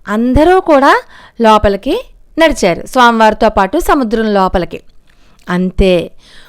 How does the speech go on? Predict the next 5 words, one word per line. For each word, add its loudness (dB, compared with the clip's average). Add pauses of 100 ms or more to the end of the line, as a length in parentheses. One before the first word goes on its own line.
(180)
ఒక్కసారిగా 2
వచ్చిన 0
ప్రచండమైన 0 (100)
అలల 2
తాకిడికి 0